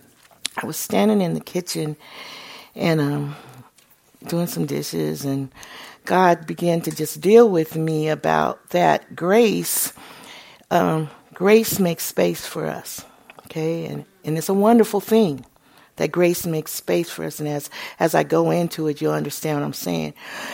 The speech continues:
But many times God said grace is abused because grace makes space for the sinner,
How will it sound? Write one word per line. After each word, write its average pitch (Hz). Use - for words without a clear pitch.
But 175
many 196
times 185
God 165
said 156
grace 175
is 165
abused 175
because 156
grace 202
makes 180
space 180
for 175
the 156
sinner, 165